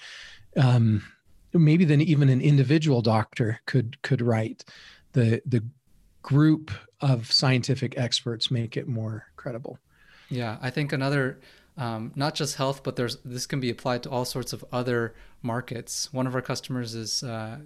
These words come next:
Speaker 2: curated dot com, and they specialize in doing the same thing, but for athletes and sports equipment.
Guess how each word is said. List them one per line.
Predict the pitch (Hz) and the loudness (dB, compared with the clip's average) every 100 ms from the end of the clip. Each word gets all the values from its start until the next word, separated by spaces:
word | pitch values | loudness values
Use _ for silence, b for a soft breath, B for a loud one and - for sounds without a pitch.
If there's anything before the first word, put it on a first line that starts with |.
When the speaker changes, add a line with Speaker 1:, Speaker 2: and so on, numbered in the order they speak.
| - | -12
Speaker 2:
curated | - 127 131 123 117 | -6 -2 -2 -2 -4
dot | 117 120 - | -6 -6 -6
com, | 123 110 110 120 | -6 -6 -8 -10
and | 135 117 | -6 -4
they | 117 135 | -2 -2
specialize | - 135 - 131 120 120 123 | -2 -4 -2 0 0 0 -4
in | 113 107 B B B B | -6 -8 B B B B
doing | 147 135 | 0 2
the | 117 | 2
same | - 156 165 | 0 0 0
thing, | - 123 117 117 - | 0 -2 0 -4 -2
but | 123 120 | -2 -2
for | - - 117 117 131 b b b - | -6 -4 -2 -2 -4 b b b -2
athletes | 127 139 127 117 - | 0 0 -2 -4 -6
and | 117 | -10
sports | - - 123 127 - | -10 -6 -8 -4 -6
equipment. | 143 - 139 123 143 - | -4 -6 -4 -6 -10 -14